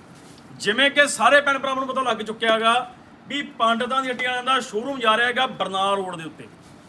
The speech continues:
ਠੀਕ ਹੈ ਜੀ, ਦੀਵਾਲੀ ਉੱਤੇ ਅਸੀਂ ਸ਼ਿਫਟ ਹੋ ਜਾਾਂਗੇ। ਦੀਵਾਲੀ ਤੋਂ ਪਹਿਲਾਂ ਸਾਡੇ ਕੋਲ ਜਿੰਨਾ ਮਾਲ ਪਿਆ ਗਾ, ਸਾਰਾ ਮਾਲ ਅਸੀਂ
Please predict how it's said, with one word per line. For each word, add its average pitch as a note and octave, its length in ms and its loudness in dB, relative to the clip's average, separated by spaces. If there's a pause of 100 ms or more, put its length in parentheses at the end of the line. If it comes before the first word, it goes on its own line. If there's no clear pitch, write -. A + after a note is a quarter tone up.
(240)
ਠੀਕ F#3+ 160 -6
ਹੈ A#3+ 80 4
ਜੀ, B3+ 180 -4 (500)
ਦੀਵਾਲੀ G#3+ 360 4
ਉੱਤੇ C4 180 -8
ਅਸੀਂ A#3+ 140 -4
ਸ਼ਿਫਟ A#3 260 -4
ਹੋ A3 140 -2
ਜਾਾਂਗੇ। A#3 340 0
ਦੀਵਾਲੀ G#3 560 2 (100)
ਤੋਂ C4+ 180 -4 (140)
ਪਹਿਲਾਂ C#4 340 4 (680)
ਸਾਡੇ A3 500 0
ਕੋਲ D4 180 0 (100)
ਜਿੰਨਾ C#4+ 360 2
ਮਾਲ C4+ 280 6
ਪਿਆ F3+ 220 0
ਗਾ, C#3 160 -8 (500)
ਸਾਰਾ C#4+ 680 4
ਮਾਲ A#3 320 0
ਅਸੀਂ C4 220 -8